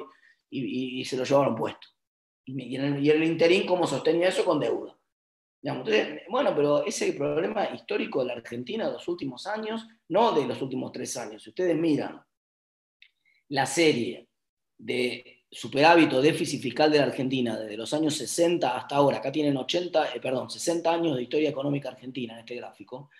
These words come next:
van a ver que sistemáticamente, salvo honrosas excepciones, Argentina está en déficit fiscal.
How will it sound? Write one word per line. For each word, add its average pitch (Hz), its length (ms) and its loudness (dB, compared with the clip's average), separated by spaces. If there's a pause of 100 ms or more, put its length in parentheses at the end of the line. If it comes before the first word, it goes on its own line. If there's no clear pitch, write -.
(300)
van 180 160 4
a 208 60 8
ver 214 100 4
que 185 80 6
sistemáticamente, 165 1040 4
salvo 170 600 4
honrosas 143 520 0
excepciones, 139 560 -2
Argentina 127 400 -8
está 135 120 -6
en 139 80 0
déficit 160 300 -2
fiscal. 202 400 -4